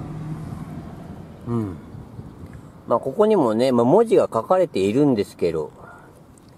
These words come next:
うん。まあ、念仏供養。まあ、このような文字は見えるんですけど、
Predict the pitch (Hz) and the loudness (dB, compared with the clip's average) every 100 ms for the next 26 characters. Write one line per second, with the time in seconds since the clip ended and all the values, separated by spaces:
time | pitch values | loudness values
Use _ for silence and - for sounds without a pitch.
0 | - - - - - - - - - - | -20 -20 -20 -20 -20 -20 -20 -20 -20 -20
1 | - - 123 107 95 - - - - - | -20 -12 -10 -10 -12 -20 -20 -20 -20 -20
2 | - - - - - - - - - - | -20 -20 -20 -20 -20 -20 -20 -20 -20 -20
3 | - - - - - - - - 80 - | -20 -20 -20 -20 -20 -20 -20 -8 -8 -8
4 | 82 92 117 160 196 202 202 196 165 175 | -4 2 4 6 4 6 6 4 4 4
5 | 175 - - 170 175 - - 170 175 135 | 4 2 2 4 4 2 2 6 6 8
6 | 131 127 82 - - - - - - - | 8 8 4 -2 -14 -14 -12 -12 -12 -12
7 | - - - - - - 104 - 156 214 | -12 -12 -12 -12 -10 -2 -2 4 6 8
8 | 240 220 147 131 117 110 95 101 123 135 | 6 6 4 4 4 4 2 4 2 4
9 | 113 92 - 87 82 | 2 2 0 0 0